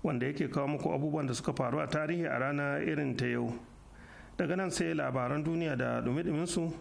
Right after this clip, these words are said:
wanda Mushtaba Adam zai karanto mana.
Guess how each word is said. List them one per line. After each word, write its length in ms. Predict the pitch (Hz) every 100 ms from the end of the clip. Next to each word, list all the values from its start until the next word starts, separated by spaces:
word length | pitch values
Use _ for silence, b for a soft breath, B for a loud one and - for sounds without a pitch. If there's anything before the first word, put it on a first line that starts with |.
| -
wanda 760 | 156 170 156 143 127 113 113 - -
Mushtaba 640 | 139 147 147 156 131 131 165
Adam 220 | 165 135
zai 320 | 113 135 120 113
karanto 480 | - 127 120 120 120
mana. 300 | 120 120